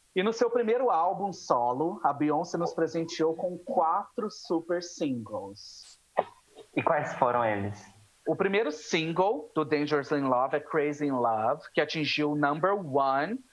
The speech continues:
Speaker 1: da Billboard Hot one hundred e ficou nas paradas da Billboard por vinte e sete semanas. E o segundo single foi Baby Boy,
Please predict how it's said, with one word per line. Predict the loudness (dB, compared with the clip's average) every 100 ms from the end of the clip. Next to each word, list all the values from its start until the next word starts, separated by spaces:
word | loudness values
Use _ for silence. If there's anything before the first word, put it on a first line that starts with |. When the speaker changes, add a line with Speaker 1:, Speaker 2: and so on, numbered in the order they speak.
| -14 0
Speaker 1:
da | 0
Billboard | 2 0 2 2 2
Hot | -2 2 2 2 0
one | 0 0
hundred | -2 -2 0 0 0 -6 -14 -4
e | -4
ficou | -2 -4 2 2 2
nas | -2 2
paradas | 2 4 2 2 0 -2 -4 -2
da | 0 0
Billboard | 0 0 0 -2
por | 0 -2
vinte | -2 -6
e | 0
sete | 0 0 0
semanas. | 0 2 0 -2 -8 -12 -20 -20 -20 -10 -2
E | 0 0 -2 -2
o | -2
segundo | -2 0 -2
single | -4 -2 -2 2 0 0 -6 _ _ _ _ _ _ -10 2
foi | 4 4 2
Baby | 2 0 2 -2
Boy, | 0 2 4 2 0